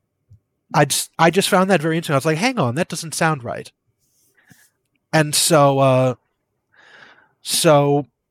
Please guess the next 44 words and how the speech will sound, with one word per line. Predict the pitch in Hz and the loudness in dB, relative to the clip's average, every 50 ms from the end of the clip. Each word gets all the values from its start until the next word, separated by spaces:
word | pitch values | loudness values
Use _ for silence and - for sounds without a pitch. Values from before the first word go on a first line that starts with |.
| _ - | _ -6
yeah, | 165 185 202 175 | 0 0 0 2
this | 151 151 233 254 - - 320 | 2 2 0 2 2 2 0
is, | 294 240 | 0 0
again, | 247 190 - 214 196 170 | -2 -2 0 0 0 0
this | 160 165 - - | 0 -2 -4 -4
is | 202 208 | -6 -8
a | 208 | -8
very | 175 160 170 175 185 202 196 | -6 -4 -4 -4 -4 -4 -6
visual | 143 117 113 131 139 139 - - 160 156 156 151 | -8 -8 -6 -6 -6 -6 -6 -10 -10 -12 -12 -12
task. | - 139 151 147 143 139 139 131 131 135 - - - - - | -8 -4 -2 0 2 2 2 2 2 0 -2 -6 -8 -8 -6
And | 143 147 | -6 -4
even | 180 196 202 170 143 | -4 -4 -4 -2 0
then, | 156 151 147 135 | 2 2 2 2
like, | 127 127 127 127 - - - - - - - - | 0 -2 -2 -4 -6 -10 -20 -20 -20 -20 -10 -4
I'm | - 160 170 170 | -2 -2 -2 -2
trying, | - - 165 156 165 185 190 - - | -4 -4 0 0 0 0 0 -2 0
I | 139 170 196 | 0 0 0
was | 185 - | 0 -4
trying | - - 165 160 180 175 | -4 -2 -2 -2 -2 -2
to | 160 | -2
write | 160 165 170 - | -2 -2 -2 -2
down | 180 175 | -4 -6
what's | 170 160 | -6 -6
going | 165 170 165 165 | -6 -6 -4 -4
on, | 175 170 160 | -4 -4 -4
and | 139 131 | -6 -8
you | 160 170 | -8 -8
don't | 180 147 120 | -8 -8 -8
see | - - - 123 123 | -6 -6 -4 -4 -4
a | 127 | -2
lot | 127 131 127 127 135 | 0 0 0 0 0
of | - | -2
stuff, | - - - 139 123 127 123 - - - 113 | -4 -4 -2 -2 -2 -2 -2 -6 -12 -14 -6
but | - 127 120 117 120 - _ _ _ _ _ _ _ _ _ _ _ _ _ - | 0 0 2 2 0 -2 _ _ _ _ _ _ _ _ _ _ _ _ _ -2
bananas | 156 147 147 156 156 165 165 170 165 - - | 0 0 2 2 2 2 2 0 -2 -2 -6
were | 156 139 | -10 -8
being | 127 143 143 135 131 | -6 -6 -6 -6 -6
taped | - 127 120 113 - - - | -6 -6 -6 -6 -8 -10 -10
together. | - 120 160 180 190 175 175 175 170 | -8 -4 0 0 0 0 -2 -4 -6
Women | 160 127 120 143 156 147 147 139 139 | -6 -4 -2 -2 -2 0 -2 -4 -4
are | 131 123 | -4 -4
on | 117 113 110 110 | -4 -4 -6 -8
the | 110 | -10
floor. | - - - - 190 214 247 226 214 208 196 196 196 | -12 -10 -12 -8 -4 -2 0 0 2 2 0 0 -2